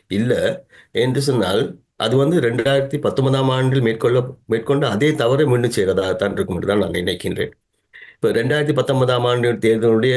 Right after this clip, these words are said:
சூழ்நிலை என்ன? அஹ், மக்கள், அஹ், இருந்த அரசாங்கம் மீது, ரணில் விக்ரமசிங்க, மைத்திரிபால சிறிசேன அரசாங்கத்தின் மீது அதிருப்தி அடைந்திருக்கின்ற ஒரு சூழ்நிலையில தான் ஈஸ்டர் சண்டே பாம்பிங்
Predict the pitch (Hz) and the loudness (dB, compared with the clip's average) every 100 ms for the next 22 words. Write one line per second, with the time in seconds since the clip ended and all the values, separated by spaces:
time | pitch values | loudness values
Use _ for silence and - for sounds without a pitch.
0 | 113 - 113 117 113 107 82 - - _ | 0 0 0 2 2 0 -2 -8 -12 _
1 | _ _ _ _ _ _ _ _ _ - | _ _ _ _ _ _ _ _ _ -4
2 | 101 98 107 - 165 170 160 - - _ | 0 0 0 0 0 2 0 -4 -12 _
3 | _ _ _ - 90 104 131 139 135 - | _ _ _ -2 0 2 2 2 2 0
4 | - 110 127 117 117 113 101 87 - - | 0 0 0 0 2 2 0 -2 -8 -12
5 | _ _ 98 98 104 104 104 104 101 110 | _ _ -2 0 2 2 0 0 2 2
6 | 95 92 104 107 98 101 101 101 101 - | 0 -2 -2 0 0 0 0 -2 -2 0
7 | 104 104 98 - - - 95 92 107 104 | 0 0 -2 -8 -18 -12 -6 -2 0 0
8 | 101 107 101 101 101 101 110 113 - - | 0 0 2 2 2 2 2 0 -2 -14
9 | - - - 95 117 123 - 117 107 113 | -20 -14 -6 -4 -2 -2 -2 0 0 0
10 | 113 104 104 113 110 113 107 - 107 123 | 0 0 -2 -2 2 2 2 0 2 2
11 | 120 113 113 104 101 104 165 226 _ _ | 2 2 2 2 2 2 0 -4 _ _
12 | _ 120 135 139 120 110 107 113 101 98 | _ -2 0 0 -2 0 0 0 2 2
13 | 104 107 | 2 0